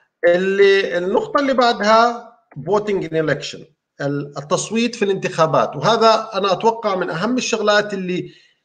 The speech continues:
يجب عليك ككندي أن تقوم بها، وليس أنت خيار إلك. للأسف إحنا كتير ناس ما تعودنا على، آه، ببلادنا كتير على موضوع التصويت والتصويت الحر.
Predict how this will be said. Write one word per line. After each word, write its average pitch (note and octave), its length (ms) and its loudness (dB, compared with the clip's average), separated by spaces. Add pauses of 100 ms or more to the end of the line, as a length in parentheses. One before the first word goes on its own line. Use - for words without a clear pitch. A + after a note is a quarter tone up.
يجب G#3 640 2
عليك D#3+ 320 0
ككندي E3+ 480 0
أن D#3+ 100 -4
تقوم E3+ 340 -8
بها، F#3 200 -2
وليس G#3 480 2
أنت G#3 420 -2
خيار F#3+ 640 2
إلك. A#2 240 -6 (300)
للأسف A3 500 2
إحنا G3+ 260 -4
كتير A3+ 320 -4
ناس G#3+ 320 0
ما G#3+ 100 2
تعودنا G3+ 540 0
على، E3+ 420 2 (300)
آه، D3 300 0
ببلادنا E3+ 640 2
كتير F#3 360 0
على D#3 260 0
موضوع D#3 440 0
التصويت F#3 800 -4
والتصويت E3+ 500 -8
الحر. G#3 380 -2